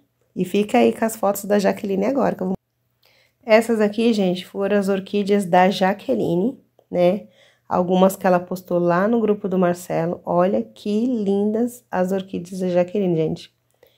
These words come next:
Sensacional. Olha, uma mais linda que a outra, sem palavras,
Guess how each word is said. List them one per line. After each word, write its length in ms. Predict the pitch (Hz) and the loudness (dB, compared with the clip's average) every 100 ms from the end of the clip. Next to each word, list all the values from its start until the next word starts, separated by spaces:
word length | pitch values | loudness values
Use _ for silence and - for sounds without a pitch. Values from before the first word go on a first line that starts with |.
| _ _ | _ _
Sensacional. 1400 | - - 202 220 254 - - 202 202 - 233 220 147 170 | -10 -2 0 0 -2 -8 -6 -4 -4 -6 -4 -2 -4 -6
Olha, 320 | 175 170 165 - | -2 0 -2 -6
uma 300 | 202 240 285 | -4 0 2
mais 240 | 294 262 240 | 4 4 4
linda 220 | 233 247 | 4 2
que 120 | 247 | -2
a 60 | 285 | -4
outra, 240 | 175 - | -4 -8
sem 260 | - 196 190 | -12 -6 -6
palavras, 640 | 196 220 160 180 208 208 | -4 -4 -4 -4 -6 -10